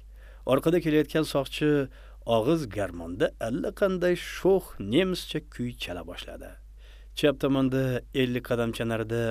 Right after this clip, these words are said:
qor bosgan o'rmon qorayib ko'rindi. Archalar qor zalvoridan shoxini egib turar, pastroqda esa archalarning tanasi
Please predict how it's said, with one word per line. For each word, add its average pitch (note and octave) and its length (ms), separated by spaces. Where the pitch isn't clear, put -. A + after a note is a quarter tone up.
qor C3+ 260
bosgan C3 480
o'rmon G#2 540
qorayib A2 560
ko'rindi. D#2+ 480
Archalar D3 480
qor C3+ 280
zalvoridan A2+ 720
shoxini G2+ 600
egib F#2 300
turar, G2+ 360
pastroqda C3 640
esa E3+ 280
archalarning G#2+ 680
tanasi D#3 420